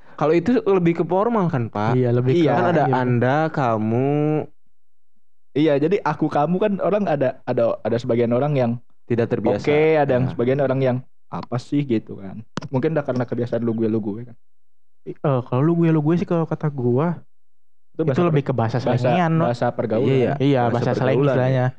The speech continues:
Speaker 2: Bahasa Inggris juga ada kan bahasa slengengan. Kayak it golf, I don't give a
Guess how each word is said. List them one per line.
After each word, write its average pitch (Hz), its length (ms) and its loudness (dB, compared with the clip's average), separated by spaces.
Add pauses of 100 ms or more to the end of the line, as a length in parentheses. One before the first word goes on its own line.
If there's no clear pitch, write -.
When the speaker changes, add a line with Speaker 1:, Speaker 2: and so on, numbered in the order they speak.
(140)
Speaker 2:
Bahasa 131 180 0
Inggris 143 200 2
juga 165 140 4
ada 151 120 2
kan 123 140 0
bahasa 123 180 2
slengengan. 127 480 2 (1040)
Kayak 123 360 0 (380)
it 143 140 0
golf, 120 400 0 (320)
I 131 160 -2
don't 123 180 0
give 123 160 -2
a 127 400 0